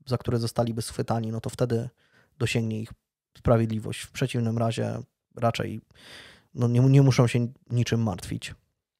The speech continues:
Celina i Jarek nie mieli żadnej możliwości obrony. Mm, Jarek nie miał szansy załagodzić całej sytuacji rozbrajającą pozytywną energią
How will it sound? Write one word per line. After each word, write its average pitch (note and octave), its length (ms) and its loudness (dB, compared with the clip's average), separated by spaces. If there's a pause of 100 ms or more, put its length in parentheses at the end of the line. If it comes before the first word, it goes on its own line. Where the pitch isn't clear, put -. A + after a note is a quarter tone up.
(1300)
Celina A#3+ 340 6
i G#3+ 80 8
Jarek G#3 480 8
nie E3+ 140 8
mieli F3 220 8
żadnej E3 260 6
możliwości D3+ 540 6
obrony. B2 540 6 (300)
Mm, A#2+ 340 4
Jarek D3+ 380 6
nie D3 80 6
miał C3 160 6
szansy A#2+ 600 2 (100)
załagodzić B2+ 580 6
całej B2+ 220 4
sytuacji A#2+ 640 0 (560)
rozbrajającą B2+ 720 6
pozytywną B2+ 540 4
energią A#2+ 560 4